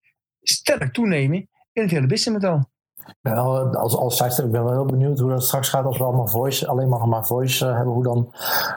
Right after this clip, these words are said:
Speaker 2: hoe je dan gaat, eh, gaat, ja, op ontdekking gaat, zeg maar. Hoe je nieuwe, nieuwe dingen gaat, eh, ontdekken. Als het alleen nog maar, eh, die, die, die boxes die jou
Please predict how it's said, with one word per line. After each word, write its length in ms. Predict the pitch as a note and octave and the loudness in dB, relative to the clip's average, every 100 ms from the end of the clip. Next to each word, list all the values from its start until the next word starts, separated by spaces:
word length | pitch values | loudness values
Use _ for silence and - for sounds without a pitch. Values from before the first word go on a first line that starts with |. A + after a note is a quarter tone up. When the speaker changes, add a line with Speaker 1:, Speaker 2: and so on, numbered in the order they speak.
| - _ | -12 _
Speaker 2:
hoe 160 | B2+ | 0
je 60 | B2 | 2
dan 260 | A#2 A#2 | 0 0
gaat, 440 | G2+ A#2 A2+ - - | -2 0 2 0 2
eh, 120 | B2+ | 0
gaat, 340 | - A#2 G#2+ - | 0 -2 0 0
ja, 140 | B2+ A2+ | 0 -2
op 160 | A#2+ | 0
ontdekking 440 | A#2+ A2 E3+ G3+ - | 0 0 0 -2 0
gaat, 220 | A2+ - | -2 0
zeg 140 | G#2+ | 0
maar. 100 | G#2+ | 0
Hoe 180 | G#2 A#2 | 0 0
je 80 | A2+ | 0
nieuwe, 400 | A2+ A2 A2 B2+ | 2 2 0 0
nieuwe 200 | A#2+ A2 | 2 2
dingen 200 | C#3 F#3+ | 0 0
gaat, 440 | - A2+ - - C3 | 0 0 0 0 0
eh, 340 | G#2 G#2+ G#2 A2 - - - - | 2 2 0 -4 -6 -6 -6 -4
ontdekken. 560 | - A2 A2+ A2 G#2+ G2+ | -2 0 0 0 -2 -2
Als 160 | G#2+ | -2
het 120 | G2+ A2 | -2 -2
alleen 180 | A2 | 0
nog 120 | G#2+ G#2 | 0 0
maar, 420 | G#2+ G#2 G#2 G#2+ | 0 0 0 0
eh, 440 | A2+ G#2 G#2 G2+ G2+ G2+ G#2+ | 0 0 0 0 -2 -4 -4
die, 180 | G#2 G#2+ | -2 -2
die, 260 | G#2+ G#2+ A2 | 0 0 0
die 180 | G#2+ | -2
boxes 400 | G2+ A2+ - G2+ | 0 0 0 0
die 100 | G#2+ G#2+ | 0 0
jou 280 | G#2 G2+ | 0 0